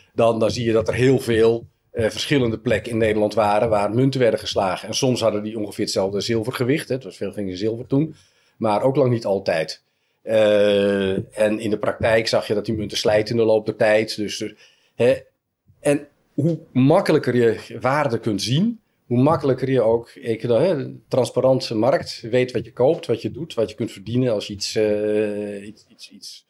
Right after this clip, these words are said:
ontvangt. Hè, dus op het moment dat, dat er heel veel verschillende, eh, waardeverhoudingen binnen één economisch systeem komen, d-, dan wordt het wel moeilijker en eenvoudiger om ermee te frauderen.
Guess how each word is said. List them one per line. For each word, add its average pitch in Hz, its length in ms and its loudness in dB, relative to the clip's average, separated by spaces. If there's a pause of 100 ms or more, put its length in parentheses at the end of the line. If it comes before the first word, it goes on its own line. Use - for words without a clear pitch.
(440)
ontvangt. - 640 -2 (480)
Hè, 131 180 4
dus 156 140 -2
op 156 120 2
het 147 40 0
moment 143 300 2
dat, 139 280 2
dat 139 160 2
er 127 80 2
heel 165 260 4
veel 131 280 2
verschillende, 127 800 2 (480)
eh, 123 140 0 (720)
waardeverhoudingen 107 800 2
binnen 117 200 -2
één 147 200 2
economisch 117 500 0
systeem 170 380 0
komen, 101 400 2
d-, - 120 -12 (260)
dan 131 320 2
wordt 123 160 2
het 113 80 -8
wel 139 460 2 (180)
moeilijker 143 600 2
en 120 140 0
eenvoudiger 127 600 2
om 107 120 2
ermee 110 200 0
te - 80 -8
frauderen. 143 440 0